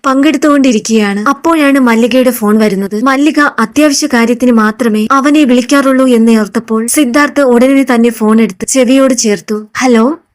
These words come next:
സിദ്ധാർത്ഥ് ചോദിച്ചു. "മോനെ, അച്ചുവിനെ സ്കൂളിൽ നിന്ന് വിളിക്കാൻ വേണ്ടി പോയതായിരുന്നു നീലിമ മോൾ. ഇതുവരെ തിരിച്ചു വന്നിട്ടില്ല. എവിടെ പോയെന്നറിയില്ല. ഫോണിലും കിട്ടുന്നില്ല." മല്ലിക വെപ്രാളത്തോടെയാണ് അത് പറഞ്ഞത്.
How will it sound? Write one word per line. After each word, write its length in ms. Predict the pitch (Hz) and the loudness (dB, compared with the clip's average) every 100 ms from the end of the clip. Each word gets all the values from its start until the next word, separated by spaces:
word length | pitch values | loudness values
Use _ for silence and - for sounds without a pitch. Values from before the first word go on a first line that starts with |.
| - | -4
സിദ്ധാർത്ഥ് 380 | 277 269 269 269 | -2 0 -2 -2
ചോദിച്ചു. 500 | 220 214 208 214 - | 2 0 0 -6 -2
"മോനെ, 420 | 269 277 294 277 | 2 4 4 2
അച്ചുവിനെ 380 | 226 247 277 285 | 0 0 2 2
സ്കൂളിൽ 420 | - 254 247 262 | 0 0 2 2
നിന്ന് 80 | 254 | 2
വിളിക്കാൻ 460 | 247 277 285 320 | 2 0 2 0
വേണ്ടി 200 | 294 277 | 2 2
പോയതായിരുന്നു 600 | - 247 262 262 254 247 | 2 2 2 2 0 2
നീലിമ 380 | 247 233 233 247 | 2 4 2 2
മോൾ. 220 | 240 220 220 | 2 0 0
ഇതുവരെ 380 | 302 294 302 285 | 0 2 2 2
തിരിച്ചു 340 | 294 285 - | 0 -2 0
വന്നിട്ടില്ല. 560 | 285 233 240 247 233 247 294 | 0 2 0 0 -2 -2 0
എവിടെ 240 | 294 370 | 2 0
പോയെന്നറിയില്ല. 840 | 359 269 311 302 240 254 233 233 - | 0 0 2 2 2 2 0 -2 -2
ഫോണിലും 500 | 302 269 302 339 330 | 0 2 4 2 2
കിട്ടുന്നില്ല." 600 | 294 233 262 254 240 240 | 0 0 0 2 0 -2
മല്ലിക 380 | 254 262 285 285 | -2 0 0 0
വെപ്രാളത്തോടെയാണ് 1080 | 285 240 233 294 294 294 247 233 233 226 233 | 0 0 0 0 0 0 2 2 2 0 0
അത് 220 | 269 262 254 | -2 -2 -2
പറഞ്ഞത്. 500 | 226 208 214 214 | -2 -2 -2 -2